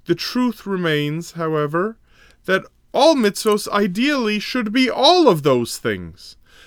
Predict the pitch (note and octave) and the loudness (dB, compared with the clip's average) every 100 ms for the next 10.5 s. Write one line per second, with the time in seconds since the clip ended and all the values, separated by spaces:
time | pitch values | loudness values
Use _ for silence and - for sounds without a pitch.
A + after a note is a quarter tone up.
0 | _ - G#3 G3+ G3 G3+ C#4 - A3 - | _ 0 4 4 2 0 -2 -2 -4 -2
1 | G3+ F3 G3 F3+ - - A3 G3+ E3 - | -4 -4 -4 -6 -8 -2 -2 0 -2 -2
2 | F#3 F3 G3+ F#3 - - - _ _ F#3 | 0 2 2 2 -2 -18 -20 _ _ -4
3 | - F#3 F#3 D#3 A2+ F#3 A#3 - - - | 0 2 4 2 -2 0 0 0 -18 -14
4 | D#3+ E3+ E3 D#3+ D3 D3+ G3+ - _ _ | -2 0 2 2 4 4 0 -4 _ _
5 | _ _ _ D3 D3 C#3+ - E3+ E3 C#3 | _ _ _ -2 0 -2 -2 -2 0 2
6 | C3 B2 A#2+ C3+ B2+ F#3 - - _ - | 2 0 -4 -2 0 0 -6 -14 _ -20
7 | - - G3 G3 - G#3 F#3+ A3 A3+ C4+ | -20 -2 0 0 -2 -4 -2 0 4 2
8 | C#4 C4 - B3+ B3 A3 A#3 B3 B3 B3+ | 2 -4 -4 -2 -2 -2 -4 0 0 0
9 | B3 B3 C4+ B3+ A#3+ B3 B3+ B3+ E4 D4+ | -4 -4 -2 0 0 0 0 0 2 4
10 | F#3 C3+ - F#2 | 2 0 -4 -8